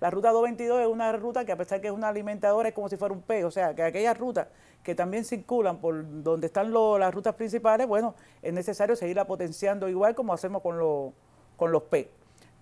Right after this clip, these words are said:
Pero en la, en el resto, pues, garantizamos el pico de la mañana, aunque sea como mínimo, como le decía, un ómnibus, de, de acuerdo a la disponibilidad que vaya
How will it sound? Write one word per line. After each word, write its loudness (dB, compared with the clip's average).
Pero 4
en 2
la, 4
en -2
el 0
resto, 2
pues, 0
garantizamos 0
el -2
pico 0
de 6
la 4
mañana, 0
aunque -2
sea 2
como -4
mínimo, -2
como 0
le 0
decía, 0
un -4
ómnibus, 0
de, 0
de -2
acuerdo -2
a 4
la 2
disponibilidad -4
que -2
vaya 0